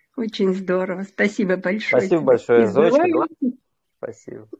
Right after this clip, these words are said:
Speaker 1: Да.
Speaker 2: Главный секрет вечной молодости, и почему, э, Зоя у нас,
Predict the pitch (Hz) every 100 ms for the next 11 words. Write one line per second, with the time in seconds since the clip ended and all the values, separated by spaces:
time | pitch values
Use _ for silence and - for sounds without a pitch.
0 | _ 190 214 185 214 226 214 240 - 190
1 | 185 170 - 123 - 175 - 143 147 226
2 | 202 156 143 127 139 - 165 156 - _
3 | - 127 127 117 143 156 131 123 127 123